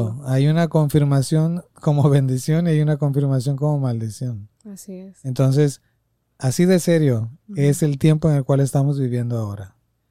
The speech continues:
Speaker 2: Pero definitivamente estamos mostrando que estamos viviendo en el tiempo de esa confirmación.
Speaker 1: Ok.
Speaker 2: Donde
Speaker 1: ¿Y, y qué es exactamente lo que se confirma en nosotros?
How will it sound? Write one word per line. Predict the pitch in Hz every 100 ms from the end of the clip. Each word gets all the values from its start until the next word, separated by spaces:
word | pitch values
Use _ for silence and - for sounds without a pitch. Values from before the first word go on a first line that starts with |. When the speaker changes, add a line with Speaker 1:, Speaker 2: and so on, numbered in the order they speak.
| _ _
Speaker 2:
Pero | 131 131
definitivamente | 127 123 127 123 143 135 135 135 190 214 - _ -
estamos | 117 143 147
mostrando | 151 139 143 143 143
que | 131
estamos | - 135 143
viviendo | 135 123 131 131
en | 123
el | 113
tiempo | 139 131 135
de | 123 123
esa | 113 117
confirmación. | 120 107 113 107 104 - 101 95 101 214 185
Speaker 1:
Ok. | - 196 _ -
Speaker 2:
Donde | 117 110 104
Speaker 1:
¿Y, | 254 247 _ -
y | 254
qué | 302
es | 311
exactamente | 302 302 285 277 262 262 277
lo | 262
que | 240
se | 233
confirma | 214 208 233 233 233
en |
nosotros? | 214 190 175 - 175 -